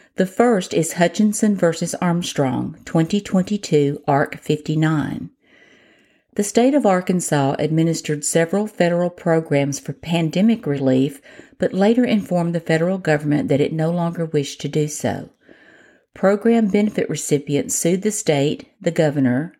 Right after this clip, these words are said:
the director of the Department of Workforce Services, and the circuit court granted a preliminary injunction.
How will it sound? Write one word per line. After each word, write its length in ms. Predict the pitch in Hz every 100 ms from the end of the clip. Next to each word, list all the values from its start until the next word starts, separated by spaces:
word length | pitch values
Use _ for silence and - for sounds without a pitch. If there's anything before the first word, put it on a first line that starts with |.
| _
the 80 | -
director 500 | 151 147 156 165 208
of 100 | 196
the 80 | 196
Department 500 | 185 175 160 160 165
of 120 | 151
Workforce 560 | 147 - - 151 170 -
Services, 680 | 160 147 151 - 240 254 - - - - _
and 180 | - 151
the 80 | 160
circuit 480 | - 185 190 233 -
court 340 | 196 165 -
granted 420 | - 160 156 165
a 80 | 156
preliminary 720 | 156 160 147 151 139 127 123
injunction. 760 | 135 151 180 175 - - 73